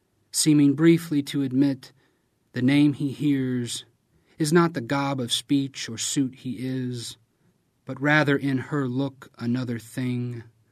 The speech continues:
a symbol of his own impatient want, which surely those among the crowd can see, and say as soon, "November and its reckoning," decide or not by what they feel is right.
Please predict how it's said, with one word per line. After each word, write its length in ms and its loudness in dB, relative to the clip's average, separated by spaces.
a 40 -10
symbol 540 2
of 120 -8
his 180 -6
own 400 0
impatient 800 -6
want, 480 -8
which 340 -4
surely 460 4
those 420 2
among 280 2
the 80 -4
crowd 480 -2
can 160 -8
see, 500 -4
and 140 -2
say 340 2
as 140 -2
soon, 600 2
"November 760 0
and 140 -6
its 200 -6
reckoning," 600 -6
decide 480 2
or 120 2
not 320 0
by 120 -8
what 220 -8
they 120 -8
feel 420 -4
is 260 -10
right. 440 -12